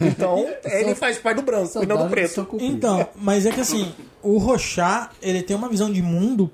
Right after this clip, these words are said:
Speaker 3: parecida com a, com a do comediante. O comediante, ele é um cara de extrema,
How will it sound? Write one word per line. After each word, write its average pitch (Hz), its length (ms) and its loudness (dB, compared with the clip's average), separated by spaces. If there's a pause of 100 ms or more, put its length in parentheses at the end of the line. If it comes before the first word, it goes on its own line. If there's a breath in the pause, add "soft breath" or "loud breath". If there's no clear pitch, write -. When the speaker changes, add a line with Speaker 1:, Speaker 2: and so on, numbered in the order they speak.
(120)
Speaker 3:
parecida 180 760 2
com 240 180 -2
a, 180 380 -2
com - 60 -4
a 185 40 -2
do 185 80 -4
comediante. 165 580 -4
O 175 220 4
comediante, 190 600 0
ele 202 160 4
é 196 120 0
um 170 120 -2
cara 170 320 0
de 170 140 -2
extrema, 170 1000 0